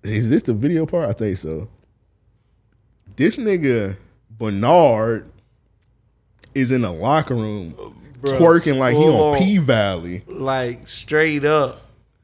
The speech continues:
Speaker 2: Straight up.
Speaker 1: Where the dog meme at? This nigga twerking on a handstand in the, in the locker room, and niggas going crazy.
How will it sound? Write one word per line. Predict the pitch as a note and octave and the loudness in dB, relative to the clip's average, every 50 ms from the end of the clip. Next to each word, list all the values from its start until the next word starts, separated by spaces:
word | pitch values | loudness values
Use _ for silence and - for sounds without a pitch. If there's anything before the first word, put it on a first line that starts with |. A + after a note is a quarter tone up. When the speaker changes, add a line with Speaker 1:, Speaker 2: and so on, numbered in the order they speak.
| _ _ _ _ _ _ _ _ _ _ _ _ _ _ _ _ _ _ _ | _ _ _ _ _ _ _ _ _ _ _ _ _ _ _ _ _ _ _
Speaker 2:
Straight | - - - - - - - D#3 D#3 D#3 D3 C#3 C#3+ | -20 -20 -18 -16 -14 -8 -6 -4 -4 -4 -4 -4 -2
up. | C#3+ C#3+ C#3 A#2+ A2 - - - _ _ _ _ _ _ _ _ _ - - _ | -2 -2 -2 -4 -6 -12 -16 -20 _ _ _ _ _ _ _ _ _ -20 -20 _
Speaker 1:
Where | - A#2+ D3+ E3 | -2 0 2 2
the | E3+ | 2
dog | D#3 C3+ C3+ C#3+ C#3+ C#3 C3+ B2+ A2+ | 2 4 4 4 6 6 4 4 2
meme | G#2+ A2+ A2 G#2+ G2+ F#2+ F2 | 0 0 0 0 -2 -2 -4
at? | D2+ C2+ C#2+ A#1+ - - _ _ _ _ _ _ _ _ _ _ _ _ _ | -6 -8 -10 -14 -18 -20 _ _ _ _ _ _ _ _ _ _ _ _ _
This | - A#2 C#3+ | -6 -4 -2
nigga | E3+ F3 F3 D#3 B2 G2 | 0 0 0 0 0 0
twerking | F2+ - - - D3 C3+ C3 B2+ A#2 G#2+ | -2 -4 -4 0 0 0 0 0 -2 -2
on | F#2+ | -4
a | E2+ D2+ | -4 -6
handstand | D2 F#2+ C3+ D3+ D3+ D3 C#3 C3 - - B2+ A#2+ A#2 A2 | -4 -2 0 2 2 2 0 0 -2 -2 -2 -2 -2 -2
in | G#2 G2+ | -4 -4
the, | F2 - - | -6 -8 -4
in | - C#3+ C3 A#2 | -4 -2 -2 -2
the | G#2+ | -2
locker | F2 F#2+ A#2 D3 F#3 G3 - - B2+ | -4 -2 2 2 2 2 2 0 -2
room, | A2+ A2 G#2 G#2 F#2+ F2 E2 - - - - - - - - | -2 0 -2 -4 -6 -8 -10 -12 -16 -20 -20 -20 -20 -20 -12
and | E2+ F#2+ C3+ | -4 -2 0
niggas | G#3+ B3 C#3+ B2+ | 0 0 0 0
going | C3+ B2 G#2+ F2+ F2 | 0 0 -2 -2 -6
crazy. | - - - E3+ G#3+ F4 - - D3 A#2 G2+ F#2 E2+ F#2 | -10 0 2 2 4 4 2 2 0 0 -4 -8 -10 -12